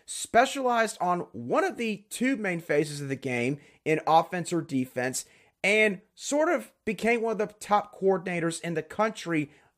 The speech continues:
on the respective side of the ball before they took their first ever head coaching job. Shane Beamer did not exactly end up doing that. He coached all over the place, running backs, tight ends, linebackers,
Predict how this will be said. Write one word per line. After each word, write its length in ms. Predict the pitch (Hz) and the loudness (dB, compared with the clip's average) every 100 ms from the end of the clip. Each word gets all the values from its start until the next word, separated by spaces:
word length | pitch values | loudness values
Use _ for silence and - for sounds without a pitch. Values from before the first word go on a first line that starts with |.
| - | 4
on 240 | 196 247 | 6 6
the 60 | 202 | 0
respective 440 | 170 - 175 165 | 0 0 0 -2
side 240 | - 160 | 0 2
of 60 | 151 | 2
the 60 | 147 | 0
ball 400 | 151 143 135 - - _ | 2 4 4 2 -20 _
before 420 | 175 - 202 226 | -4 2 6 6
they 160 | 220 208 | 4 -2
took 260 | - 175 | 0 -2
their 120 | 170 175 | 0 -2
first 320 | 160 156 160 | -2 -2 -2
ever 140 | 151 | 0
head 220 | 147 139 | 2 0
coaching 400 | - 127 113 120 | 0 -2 -2 -6
job. 440 | 110 139 135 71 - _ _ _ _ _ _ | -2 2 2 0 -10 _ _ _ _ _ _
Shane 420 | - - 311 427 | -4 2 4 4
Beamer 240 | 349 311 | 0 -2
did 200 | 262 247 | -4 -2
not 180 | 214 214 | 2 2
exactly 640 | 208 131 165 170 170 170 - | 0 2 2 2 0 -4 0
end 220 | 156 147 | 0 2
up 220 | 151 - | 0 -2
doing 260 | 170 160 117 | -4 -2 -2
that. 180 | 95 | -2
He 120 | 123 202 | -4 -2
coached 360 | - 208 196 | 2 2 2
all 200 | 208 208 | 2 2
over 120 | 208 | 2
the 100 | 185 | 0
place, 440 | - - 80 - - | -4 -4 -4 -4 0
running 380 | 147 202 180 131 | 2 4 0 -4
backs, 380 | 113 90 - - | -4 -4 -6 -10
tight 400 | - 185 208 190 | 0 4 4 2
ends, 400 | 170 95 82 - | -2 -2 -4 -8
linebackers, 1080 | 127 165 202 185 143 110 - 80 60 - | -2 0 0 0 2 2 -2 -10 -8 -10